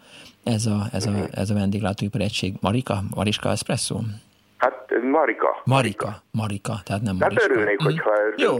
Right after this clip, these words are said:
Speaker 2: akár egy külön adás is foglalkozna, de hát nyilvánvalóan
Speaker 1: Utána
Speaker 2: ez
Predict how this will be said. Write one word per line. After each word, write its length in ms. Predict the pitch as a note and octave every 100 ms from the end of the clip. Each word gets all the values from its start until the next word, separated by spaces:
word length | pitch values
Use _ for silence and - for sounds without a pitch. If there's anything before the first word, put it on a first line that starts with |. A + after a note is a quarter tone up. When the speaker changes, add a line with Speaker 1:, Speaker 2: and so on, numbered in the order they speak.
| G#2
Speaker 2:
akár 300 | A2 - G2
egy 140 | G2
külön 260 | - F#2 D#2+
adás 320 | D#2+ D#2+ E2
is 100 | F2+
foglalkozna, 640 | - F#2 G#2 G2+ G#2 G#2+ F#2+
de 80 |
hát 140 | F2+ -
nyilvánvalóan 680 | D#2 - C#2+ C#2+ C#2+ D2 G3+
Speaker 1:
Utána 360 | C#3+ A#2+ A2+
Speaker 2:
ez 80 | -